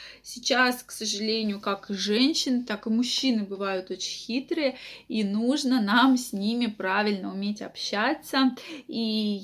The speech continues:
я бы, конечно, рекомендовала справку о том, что нет инфекции, о том, что нет, э, сифилиса, вич-инфекций, гепатитов и так далее.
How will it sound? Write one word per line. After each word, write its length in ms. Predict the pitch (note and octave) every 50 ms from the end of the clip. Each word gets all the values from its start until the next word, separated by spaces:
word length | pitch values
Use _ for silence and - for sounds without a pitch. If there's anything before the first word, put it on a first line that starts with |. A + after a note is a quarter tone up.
| -
я 260 | A3+ A3 A3+ C4 D4
бы, 120 | C#4 D#4 D#4+
конечно, 640 | - - B3+ A#3 A#3 A#3+ A#3+ A#3+ B3 A#3+ - G#3+
рекомендовала 1000 | F#3+ - - - F#3 F3+ G3 F#3+ F#3+ F#3 F#3 G#3+ B3 C4 C4+ B3+ A#3 A3+ A3+ G#3 - _ _ _ _ _ _
справку 760 | - - - B3+ B3+ A#3 A3+ A3+ - - - E4 F4 G4 F#4 - - _ _ _ - - - - - - - - - _ -
о 180 | - - G#3+
том, 280 | G#3+ G#3+ - D#4+ C#4 C4+
что 180 | B3+ - - A#3+
нет 260 | B3 B3 A#3 - A#3
инфекции, 800 | A3 A3 G#3 - A#3 A3+ A3 A3 G#3+ - - - - D4 D#4
о 180 | D4+ - - A#3+
том, 240 | A#3 - B3+ A#3 B3
что 260 | B3 - - - A#3
нет, 520 | A#3 A#3 A#3 A#3+ A#3 A3+ A3 G3+ G3 F#3+ - _ _ _ - - - - - _
э, 320 | - - F#3 F#3+ F#3+ G3 G#3
сифилиса, 1160 | G#3 - - - C4 C4 C#4 C4 - C#4 C4 A#3 A#3+ A#3 A#3 - - - G#3+ G#3 G#3 G#3 G3
вич-инфекций, 1080 | F#3 F3+ F#3 G3 A3+ B3 C4 B3 - - B3 A3+ A3+ A3+ - A3+ A3 G#3+ - - - G#3
гепатитов 920 | F#3+ G3 G3+ - G3 G3 F#3+ F#3+ - - B3 C4 C#4 C4 - A3+ G#3 - -
и 220 | - - A#3 A3
так 260 | A3 A3+ A3 G#3+ G3+
далее. 760 | G3 G#3 G3+ G3 G3 G3 F#3+ F#3 F3+ F#3+ F#3+ F#3 F#3 A3 G#3